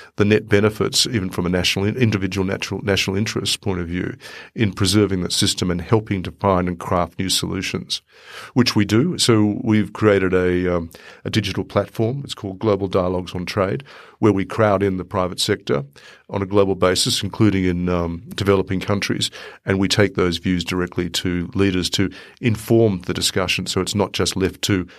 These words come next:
negotiators in a room who have no accountability. I mean, the people we're crowding in here employ real people in real countries with real jobs, looking to look after real families.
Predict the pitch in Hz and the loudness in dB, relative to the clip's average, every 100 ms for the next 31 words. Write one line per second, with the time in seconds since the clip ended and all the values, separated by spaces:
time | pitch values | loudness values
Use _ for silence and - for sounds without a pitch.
0 | - 107 107 98 - 98 90 87 87 95 | -4 0 2 2 2 0 0 -4 -2 -4
1 | 92 104 85 98 110 92 - - - - | -4 -6 -2 2 2 0 -6 -12 -20 -20
2 | - 113 104 98 92 85 - 90 85 92 | 0 4 4 2 0 -2 -4 -4 -2 0
3 | 110 98 - - - - - - 95 92 | 2 0 -6 -12 -20 -20 -14 -4 -2 0
4 | 92 110 95 90 95 95 87 - - - | 0 2 2 2 4 4 2 -6 -4 2
5 | 98 90 95 104 101 95 90 - _ _ | 2 2 0 0 0 -2 -4 -8 _ _
6 | 113 - 123 101 92 104 90 - 101 - | -4 2 4 4 4 4 4 2 -2 0
7 | 92 87 98 98 - 95 85 87 82 90 | -4 0 2 2 0 -4 -4 -6 -4 -4
8 | 98 98 87 90 87 90 - - 120 107 | 0 -2 0 -2 -2 -6 -12 -4 -2 0
9 | 95 92 82 87 87 92 95 95 - 95 | -2 -4 -2 -4 -2 0 2 0 0 0
10 | 104 98 - - | 2 -2 -2 -6